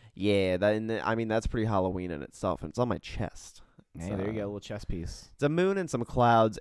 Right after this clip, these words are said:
Speaker 1: except you can see through the moon and see the clouds behind the moon, so that's a little, that's a little goofy.
Speaker 2: Yeah, it's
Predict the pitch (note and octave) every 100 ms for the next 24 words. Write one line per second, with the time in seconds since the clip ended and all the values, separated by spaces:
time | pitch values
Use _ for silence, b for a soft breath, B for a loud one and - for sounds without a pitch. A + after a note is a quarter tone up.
0 | A2+ - A#2+ - A2+ A#2+ - C#3+ C3+ A2+
1 | B2 D#3+ D3+ F#2+ F#2 F2+ F2 F#2+ F#2+ G2+
2 | F2+ - F2 F2 F2 F#2+ E2+ F2 D2 C#2+
3 | A1+ A1+ F2+ E2 E2+ F#2+ E2 D2+ G#1+ F2
4 | A2+ D2+ - - - - G#3 G#3+ G#3 G#3
5 | -